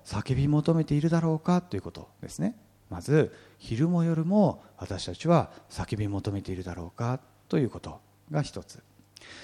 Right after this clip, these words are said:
そしてもう一つは、何を求めているだろうかということですね。何を求めているだろうかということがもう一つ。まあ、このことを今度はちょっと思い巡らしてみたいと思うんですね。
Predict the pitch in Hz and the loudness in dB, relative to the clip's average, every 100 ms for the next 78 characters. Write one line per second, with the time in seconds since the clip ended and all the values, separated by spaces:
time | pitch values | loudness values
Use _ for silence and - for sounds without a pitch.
0 | - - 240 233 208 214 208 190 156 175 | -16 6 10 12 12 12 10 6 10 10
1 | 104 - - - _ 110 165 175 170 185 | 10 2 -16 -20 _ 6 8 8 6 8
2 | 226 214 110 104 95 90 87 90 85 85 | 6 6 2 0 -4 -4 -6 -6 -8 -8
3 | - 135 151 143 _ 95 92 76 80 - | -2 0 0 -2 _ -8 -6 -10 -14 -6
4 | 151 226 - - _ - 95 90 101 156 | -4 -4 -8 -20 _ -8 -6 -4 0 4
5 | 175 139 117 104 95 87 85 78 - 90 | 4 2 -2 -6 -8 -8 -10 -12 -14 -16
6 | - _ 98 92 98 196 185 92 - - | -20 _ -10 -10 -4 2 2 0 -8 -12
7 | 104 92 95 - - - _ _ _ _ | -10 -8 -10 -10 -14 -18 _ _ _ _
8 | 196 220 214 214 196 135 92 - - - | 8 10 10 10 10 10 6 -4 -14 -6
9 | 90 87 123 127 80 - - - 85 98 | -4 2 4 4 2 -8 -8 -4 0 0
10 | 95 92 87 - 87 85 82 - 90 - | 0 -2 -2 -4 -6 -4 -6 -6 -8 -10
11 | - 117 107 | -6 -4 -4